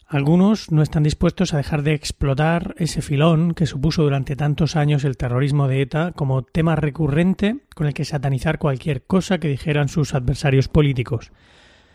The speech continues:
Basan su acusación en que el señor Otegi fue condenado por integración en eta, olvidando un pequeño detalle, y es que el Tribunal de Estra-, de Estrasburgo, el Tribunal de Derechos Humanos de Estrasburgo,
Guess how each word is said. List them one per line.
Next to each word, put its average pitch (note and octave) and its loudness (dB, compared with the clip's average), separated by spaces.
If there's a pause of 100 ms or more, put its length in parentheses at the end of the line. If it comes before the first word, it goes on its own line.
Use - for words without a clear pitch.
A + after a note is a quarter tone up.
(200)
Basan D3+ 2
su D#3+ 0
acusación D#3 2
en D3 0
que C3+ -2
el B2+ -2
señor B2 -2
Otegi D#3+ 0 (280)
fue D#3+ -2
condenado D#3 2
por D#3 0
integración C3+ 0
en E3 2
eta, B2 -6 (320)
olvidando A3+ 4
un G#3+ -6 (100)
pequeño F#3 0
detalle, E3+ 2
y D#3+ -2
es E3 -2
que F3 0
el C#3+ -2
Tribunal D3+ 0
de D3+ 2
Estra-, D3+ -6
de C3 -4
Estrasburgo, D3+ -2
el D#3 -2
Tribunal C3+ -4
de C#3+ 0
Derechos C#3+ -2
Humanos D3+ 0
de D3 -2
Estrasburgo, D3+ 2